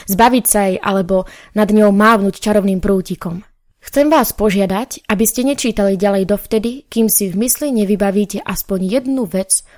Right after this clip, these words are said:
ktorú vo svojom živote potrebujete napraviť. Aj keby ste už na jej nápravu vyskúšali všetko a nič nezabralo.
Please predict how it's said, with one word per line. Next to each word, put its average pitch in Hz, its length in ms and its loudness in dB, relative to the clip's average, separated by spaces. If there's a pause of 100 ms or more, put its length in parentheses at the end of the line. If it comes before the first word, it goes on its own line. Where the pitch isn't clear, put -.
ktorú 208 320 2
vo 226 80 -2
svojom 269 400 -2
živote 208 400 -4
potrebujete 190 640 -4
napraviť. 175 500 -8 (460)
Aj 285 160 6
keby 202 240 2
ste - 180 0
už 196 160 2
na 208 160 2
jej 196 80 0
nápravu 208 480 2
vyskúšali 196 600 -2
všetko 226 560 -4
a 202 100 -4
nič 190 240 0
nezabralo. 170 640 -4